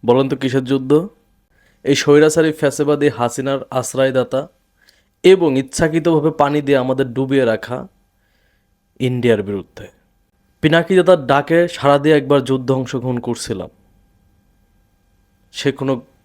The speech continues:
পলিটিক্যাল দলের না, কেউ না, just একজন ইউটিউবার। তার ডাকে সাড়া দিয়ে ইন্ডিয়াকে কিন্তু ইন্ডিয়াতেও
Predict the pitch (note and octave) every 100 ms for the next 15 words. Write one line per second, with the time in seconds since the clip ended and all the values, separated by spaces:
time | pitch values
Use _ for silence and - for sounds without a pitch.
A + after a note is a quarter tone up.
0 | _ _ _ C#3 C#3 C#3 D3 C3+ C3 C#3
1 | C#3 C#3+ E3 - _ C3+ B2+ G#2+ E2+ -
2 | - B2 C#3 - C3 A#2+ D3 - C3 B2+
3 | B2+ G#2 - - _ _ _ _ _ _
4 | _ _ _ D3 C#3+ D3+ D3 D#3 C#3 D3
5 | D3 D3+ C#3+ C#3+ C#3+ C#3 C#3 C#3+ C#3 D#3+
6 | G3 _ _ _ _ _ _ E3+ E3 D#3
7 | D#3 D#3 E3 E3+